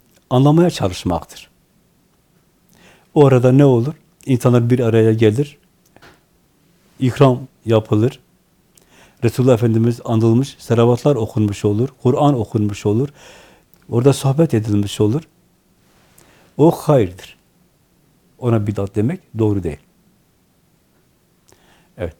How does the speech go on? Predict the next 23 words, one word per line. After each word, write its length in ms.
hayırdır. 640
Herhangi 440
bir 100
şeyde 580
eğer 320
bir 100
hayır 360
varsa, 500
bir 140
güzellik 560
varsa, 380
orada 320
ayet 320
okunuyor, 440
selavat 500
getiriliyor, 520
Resulullah 320
Efendimiz 540
anılıyor, 500
hatırlanıyorsa 880
orada 240
hayır 260
vardır. 420